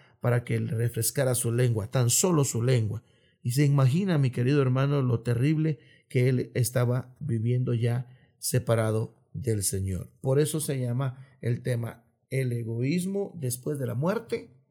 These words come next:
o el amor. Queremos compartir con usted acerca de un verso que encontramos en la palabra del Señor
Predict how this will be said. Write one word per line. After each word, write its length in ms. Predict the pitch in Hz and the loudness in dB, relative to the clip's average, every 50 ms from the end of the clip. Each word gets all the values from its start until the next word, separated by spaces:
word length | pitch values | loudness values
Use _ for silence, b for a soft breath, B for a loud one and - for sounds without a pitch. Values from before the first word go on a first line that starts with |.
| _ _ _ _ _ _ _ _ _ _ _ _ _ _ _ _ _ _ _ _ _ | _ _ _ _ _ _ _ _ _ _ _ _ _ _ _ _ _ _ _ _ _
o 680 | - 190 214 247 254 247 - - _ _ _ _ _ _ _ _ | 2 2 2 2 2 -2 -10 -18 _ _ _ _ _ _ _ _
el 220 | - 123 123 117 110 | -4 -4 -2 -2 -4
amor. 520 | 110 104 107 120 120 117 107 90 98 - _ _ _ _ _ _ _ _ _ _ _ _ | -4 -4 -4 -4 -4 -4 -6 -8 -12 -16 _ _ _ _ _ _ _ _ _ _ _ _
Queremos 640 | - 143 147 180 208 220 226 220 - - - - - - | -2 0 0 0 0 0 -2 0 0 0 -2 -2 -4 -6
compartir 540 | - 135 127 120 127 120 120 - 160 165 156 | -6 -6 -4 -4 -4 -4 -4 -2 -2 -2 -2
con 200 | - 160 156 147 | -2 -2 -2 0
usted 380 | 131 123 - 147 151 160 143 - | -2 -2 0 -2 -2 -2 -4 -6
acerca 680 | - 90 - - - 147 151 156 - 165 170 175 175 b b b b b b _ | -6 -6 -4 -2 0 0 -2 0 -2 -2 -2 -2 -4 b b b b b b _
de 180 | - - 127 | -2 0 2
un 180 | 139 143 151 139 | 2 2 2 2
verso 360 | 151 156 151 139 - 156 135 | 2 2 2 2 0 -2 -2
que 100 | - 135 | -2 -4
encontramos 600 | 123 120 123 110 110 - 131 135 143 147 143 - | -4 -4 -4 -6 -6 -2 -2 -2 0 -2 -2 -2
en 100 | 151 123 | -2 -2
la 120 | 120 110 - | -2 -2 -2
palabra 340 | 117 110 117 123 131 139 135 | -2 0 0 0 0 0 0
del 160 | 127 120 104 | 0 -2 -2
Señor 540 | - - 110 113 120 127 139 151 156 143 | -2 -2 0 0 2 2 2 0 -2 -4